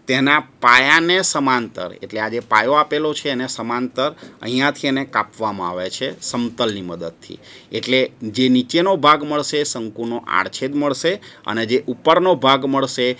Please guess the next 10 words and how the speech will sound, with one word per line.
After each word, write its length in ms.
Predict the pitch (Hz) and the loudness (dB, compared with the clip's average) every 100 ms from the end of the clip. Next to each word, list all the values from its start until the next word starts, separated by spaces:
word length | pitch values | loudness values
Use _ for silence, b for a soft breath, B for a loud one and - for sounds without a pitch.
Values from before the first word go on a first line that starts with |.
| B - | B -4
એ 140 | 117 | -2
શંકુ 480 | - 123 117 143 143 | -2 -4 -4 2 4
આકારનો 520 | 117 131 127 127 135 | 4 4 2 2 -2
જ 80 | 110 | -4
મળશે. 500 | 92 90 - - - B B - | -10 -8 -10 -12 -16 B B -4
તો 60 | 110 - | -4 6
આ 140 | 120 | 6
રીતે 260 | 180 185 185 | 8 4 2
એને 220 | 175 170 | 4 2
કાપવામાં 640 | 165 120 - 123 131 139 | 2 0 0 -2 0 0